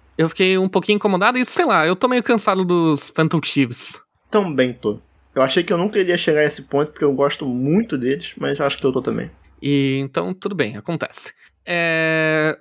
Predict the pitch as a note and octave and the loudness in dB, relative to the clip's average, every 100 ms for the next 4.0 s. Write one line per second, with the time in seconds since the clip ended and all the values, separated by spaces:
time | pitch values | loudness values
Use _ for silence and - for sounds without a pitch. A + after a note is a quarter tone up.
0 | - F3+ C#4+ E4+ E4 D4+ B3+ G#3+ - B3+ | -4 -2 0 0 0 0 -2 -2 -2 -2
1 | A#3+ G3+ - G#3+ G#3+ G#3 G#3+ G3+ _ - | 0 -2 -2 0 0 0 -4 -4 _ -6
2 | D3 C#3 C3 D3 - C3 - - - - | 0 0 0 -2 0 -2 -2 -6 -6 0
3 | D3 C#3 C3+ F3+ E3+ F3+ G3 C3 C#3 | 2 2 2 0 2 2 0 0 0